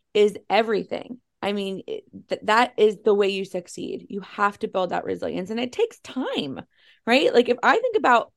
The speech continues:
where I am today, you know, professionally and personally in, in the past, like, I always used to let things set me back. Like, I, you know,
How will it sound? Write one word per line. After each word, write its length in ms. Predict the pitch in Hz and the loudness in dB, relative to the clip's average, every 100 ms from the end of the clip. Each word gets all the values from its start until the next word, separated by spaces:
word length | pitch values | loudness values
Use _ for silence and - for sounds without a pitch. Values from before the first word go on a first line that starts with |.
| _ | _
where 160 | - 240 | 0 2
I 100 | 233 | 2
am 200 | 214 208 | 0 -4
today, 600 | 214 185 180 - - - _ | -4 0 2 2 -4 -10 _
you 140 | - 196 | -8 -2
know, 320 | 180 175 175 _ _ | 0 0 -4 _ _
professionally 600 | 233 226 214 208 196 180 | -6 0 -2 -2 -6 -4
and 100 | 180 | -4
personally 560 | - 196 190 170 170 170 _ _ _ | -4 -4 -4 -6 -6 -8 _ _ _
in, 160 | 202 202 | -2 -2
in 120 | 202 185 | -2 -4
the 80 | 180 | -4
past, 400 | 233 208 202 208 | 2 2 2 0
like, 240 | 190 - _ _ - | -2 -4 _ _ 0
I 200 | - - | 2 4
always 400 | - - 508 381 | 6 8 10 10
used 160 | 262 254 | 6 0
to 80 | 226 | 0
let 260 | 196 175 | 2 0
things 240 | 196 185 180 | -4 -10 -4
set 160 | 175 | -4
me 140 | - 165 | -2 -2
back. 400 | 185 - - - | 0 0 -2 -4
Like, 180 | 196 190 | -2 2
I, 240 | 226 262 - | 2 2 0
you 100 | 262 | 2
know, 220 | 262 | 2